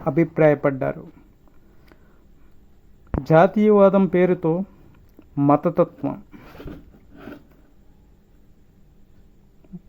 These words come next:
సాందసవాదం, మౌఢ్యంలో ప్రజలను ఏకం చేయడానికి తిలక్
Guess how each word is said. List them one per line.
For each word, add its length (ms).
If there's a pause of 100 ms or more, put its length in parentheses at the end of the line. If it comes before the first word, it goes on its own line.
(560)
సాందసవాదం, 800 (520)
మౌఢ్యంలో 720 (1900)
ప్రజలను 420 (200)
ఏకం 240 (140)
చేయడానికి 500 (120)
తిలక్ 300